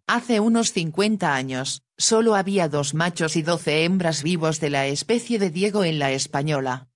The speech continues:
y estaban demasiado dispersos para reproducirse. Así fue como enviaron a la tortuga desde el programa de cría del Parque Nacional Galápagos en Santa Cruz a la remota y deshabitada isla,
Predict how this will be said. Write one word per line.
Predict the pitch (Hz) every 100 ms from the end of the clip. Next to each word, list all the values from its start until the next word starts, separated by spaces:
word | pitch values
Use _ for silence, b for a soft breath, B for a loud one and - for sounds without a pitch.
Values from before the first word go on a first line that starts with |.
| -
y | 220 160
estaban | 143 220 214 220
demasiado | 208 190 143 - 190 196 180
dispersos | 151 135 160 160 202 190 -
para | 165 151
reproducirse. | 143 147 175 165 160 147 127 - 131 131
Así | 196 185 - 240
fue | - 233
como | 233 208 180
enviaron | 170 170 165 202 214
a | 202
la | 180 151
tortuga | 139 - 220 226 208
desde | 190 180 180
el | 156 147
programa | 139 135 170 202 185
de | 156
cría | 151 190 202
del | 180 156
Parque | 156 202 208 165
Nacional | 143 - 143 147 170
Galápagos | 160 147 185 208 190 190
en | 165 151
Santa | - 202 202 180 151
Cruz | 180 180
a | 170
la | 151
remota | 143 151 151 190 202
y | 180
deshabitada | 160 156 175 160 160 175 165
isla, | 147 143 143 131 139